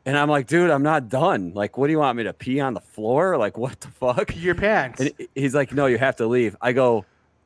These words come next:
Speaker 1: "I'm not gonna do anything." And then all of a sudden, Mar-, uh, Marcus Jordan comes in and pees at the urinal next to me. And I'm like,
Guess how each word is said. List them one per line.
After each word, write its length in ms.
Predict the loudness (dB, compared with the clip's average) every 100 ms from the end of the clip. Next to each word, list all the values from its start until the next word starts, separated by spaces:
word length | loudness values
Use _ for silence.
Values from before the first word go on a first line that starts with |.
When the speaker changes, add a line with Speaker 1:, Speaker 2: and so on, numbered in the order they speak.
| -6
Speaker 1:
"I'm 240 | -2 -2 -2
not 200 | -2 -2
gonna 220 | -2 0
do 240 | 2 2
anything." 440 | 0 -2 -4 -4 -4
And 120 | -2
then 140 | 0 2
all 120 | 2
of 60 | 0
a 40 |
sudden, 280 | 0 0 0
Mar-, 220 | -2 -2
uh, 200 | -2 -2
Marcus 400 | 0 0 0 -6
Jordan 320 | -4 -2 -2 -4
comes 260 | -8 -6
in 100 | -8
and 120 | -8
pees 300 | -8 -6 -6
at 80 | -8
the 80 | -8
urinal 360 | -6 -4 -6 -10
next 280 | -12 -14
to 80 | -18
me. 240 | -16 -16 -20 _
And 160 | -12 -10
I'm 60 | -8
like, 140 | -8